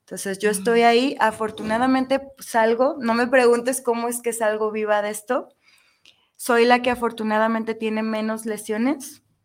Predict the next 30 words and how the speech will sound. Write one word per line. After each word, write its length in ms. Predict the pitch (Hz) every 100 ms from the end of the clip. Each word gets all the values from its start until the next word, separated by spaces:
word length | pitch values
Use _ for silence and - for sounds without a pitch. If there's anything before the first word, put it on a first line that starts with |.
| _ _ _ - -
Tengo 260 | 220 214 226
algún, 340 | 220 226 208
tengo 240 | 233 233 240
esquirlas 500 | 240 240 233 233 233
en 80 | 226
todo 100 | 226
el 120 | 233
cuerpo, 420 | 262 262 269 294
tengo 240 | 285 220 214
algunas 400 | 208 208 208 220
lesiones 480 | 214 214 208 214
en 100 | 226
las 180 | 202 202
piernas, 680 | - 254 262 285 453 - - _ _ _ _ _
un 140 | 214
desgarre 440 | 220 220 226 220 226
de 80 |
tendón 360 | 226 220 214 214
de 80 | 208
Aquiles, 600 | 208 269 311 440 - - _ _ _
pero 840 | 240 233 226 226 220 220 220 214 220 - -
dada 400 | 220 214 208 202
la 240 | 202 202 196
magnitud 520 | 202 196 208 202 208
del 200 | 240 254
evento, 260 | 220 220
¿estás 260 | 226 - 226
de 60 | 226
acuerdo 360 | 226 208 226
que 520 | 226 202 196 180 170